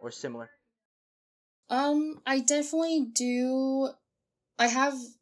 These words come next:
Speaker 2: been talking about it a lot, especially with, like, um, a certain situation that had popped up,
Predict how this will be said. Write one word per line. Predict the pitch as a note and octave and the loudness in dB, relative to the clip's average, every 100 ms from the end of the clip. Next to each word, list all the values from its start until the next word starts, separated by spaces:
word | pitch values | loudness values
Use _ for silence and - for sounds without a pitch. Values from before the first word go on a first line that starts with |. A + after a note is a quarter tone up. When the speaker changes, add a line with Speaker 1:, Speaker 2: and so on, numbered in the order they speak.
| - | -6
Speaker 2:
been | A#3 A#3 A3+ | -2 0 -2
talking | - G#3+ A3 C4 C4+ | 0 0 0 -2 -4
about | C4+ _ _ _ A3 A3+ B3+ | -4 _ _ _ 2 4 4
it | C#4+ | 2
a | - | 2
lot, | C#4+ C#4+ D4+ B3 | 2 2 0 -2
especially | A#3 A#3 A3+ A#3+ A#3 | -2 -2 -4 -4 -2
with, | G#3+ G#3+ | -4 -4
like, | G3 F3+ - - _ _ _ _ _ _ _ _ _ _ _ - | -4 -4 -10 -20 _ _ _ _ _ _ _ _ _ _ _ -2
um, | A3+ G#3 G3 F#3+ - | 2 2 0 -2 2
a | A3 | 4
certain | B3 A3 A3 | 4 2 0
situation | G#3+ G#3 G#3 G3+ G#3 | -2 -2 -4 -6 -4
that | G3 | -4
had | F#3+ G3 F#3+ | -2 -2 -2
popped | G3+ F#3+ - | -4 -4 0
up, | F#3+ - | 0 0